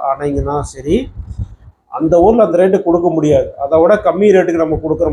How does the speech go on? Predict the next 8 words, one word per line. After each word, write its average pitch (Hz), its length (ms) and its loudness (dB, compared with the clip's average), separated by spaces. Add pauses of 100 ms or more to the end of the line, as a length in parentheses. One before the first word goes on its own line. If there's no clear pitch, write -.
மாதிரி 143 180 -2
தான் 214 120 -4
நம்ம 165 200 -10
வந்து 151 240 -2
எல்லாமே 139 340 2
பண்ணி 131 240 -8
கொடுப்போம். - 320 -18 (1000)
சரிங்களா? 151 460 2